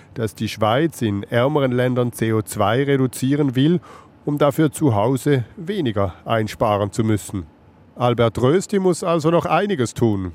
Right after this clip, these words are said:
um die nationale mit der internationalen Klimapolitik in Einklang zu bringen.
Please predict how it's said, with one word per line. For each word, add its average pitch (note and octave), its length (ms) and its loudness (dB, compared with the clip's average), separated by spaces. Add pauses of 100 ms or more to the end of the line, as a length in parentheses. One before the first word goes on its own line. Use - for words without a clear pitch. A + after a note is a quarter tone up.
um G2 240 -4
die G2 220 -2
nationale D3 880 2 (360)
mit C3 220 0
der A#2 260 2 (120)
internationalen A#2+ 920 0
Klimapolitik A2+ 1000 -4 (180)
in A#2+ 200 -2
Einklang A#2 560 -2
zu G#2 140 -2
bringen. F#2+ 400 -2